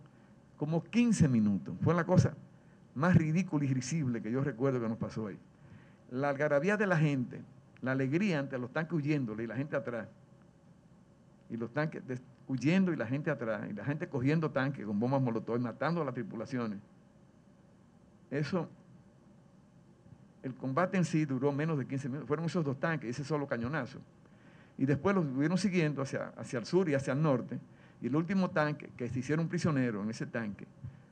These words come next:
pero nosotros no lo supimos en ese momento, fue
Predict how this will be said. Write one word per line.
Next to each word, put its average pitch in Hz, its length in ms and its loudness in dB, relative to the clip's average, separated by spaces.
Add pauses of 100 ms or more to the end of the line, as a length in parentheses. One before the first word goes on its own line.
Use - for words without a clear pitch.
(680)
pero 127 160 -6
nosotros 156 360 -2
no 156 40 6
lo 160 80 10
supimos 147 380 6
en 143 60 0
ese 147 120 2
momento, 147 460 4 (720)
fue 175 380 2